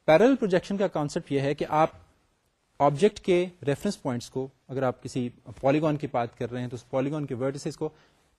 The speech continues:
آپ میپ کرائیں گے onto the view plane۔ اب اس میپنگ کے لیے جو projector from each of those vertices or reference points draw ہوگا to our view plane، وہ تمام کے تمام پروجیکٹر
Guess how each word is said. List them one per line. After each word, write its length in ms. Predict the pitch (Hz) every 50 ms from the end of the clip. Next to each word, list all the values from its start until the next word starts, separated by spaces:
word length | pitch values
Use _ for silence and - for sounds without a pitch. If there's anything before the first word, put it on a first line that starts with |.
| _ _ -
آپ 300 | 139 143 151 151 - -
میپ 360 | 117 117 131 147 170 - -
کرائیں 260 | - 160 151 143 147 151
گے 60 | 151
onto 220 | 143 131 - 143
the 100 | 131 135
view 180 | 110 113 110 104 - -
plane۔ 200 | 110 104 101 113 110 _ _ _ _ _ _ _ _ _ _ _ _ _ _ _ -
اب 120 | - 156 151 -
اس 200 | - 214 226 -
میپنگ 300 | 240 185 - - - 220
کے 120 | 208 - 175
لیے 240 | 151 127 135 147 175 - _ _ _ _ _ -
جو 480 | 156 131 117 - 175 196 220 226 233 233 _ _ _ _ _ -
projector 520 | 143 135 120 147 165 165 - - 220 147 110 - _ _ _ -
from 100 | 156 147 143 - -
each 220 | 214 220 - 240
of 20 | - - 175
those 200 | 170 160 139 131
vertices 380 | 139 135 131 - 151 - 156 131 135
or 100 | 131 123
reference 440 | 120 117 135 131 - - 147 - - - 147
points 340 | 151 139 117 104 - - - _ _ - - 110 147
draw 120 | 165 190 170
ہوگا 340 | 143 135 131 127 143 143 147 - _ _ _ _ _ _ - 160
to 80 | 160
our 140 | 151 139 131
view 180 | 113 123 180 208 - -
plane، 240 | 143 113 104 120 156 - _ _ _ _ _ _ _ _ _ _ _ _ -
وہ 120 | 151 190
تمام 400 | 190 - 175 170 175 202 254 254
کے 100 | - 240
تمام 320 | - 196 170 170 175 190
پروجیکٹر 380 | 180 175 147 156 156 - - 190